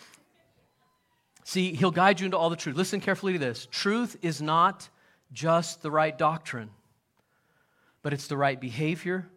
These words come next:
right character, right practice. It's Jesus. See, quickly,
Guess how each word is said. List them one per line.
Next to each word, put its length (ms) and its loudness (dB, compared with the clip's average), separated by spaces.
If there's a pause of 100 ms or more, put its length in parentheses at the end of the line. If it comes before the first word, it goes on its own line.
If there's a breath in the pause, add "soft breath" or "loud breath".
right 200 -6
character, 640 -4 (120)
right 280 -4
practice. 640 -6
It's 200 -16
Jesus. 560 -16 (480 loud breath)
See, 320 -4 (180)
quickly, 420 0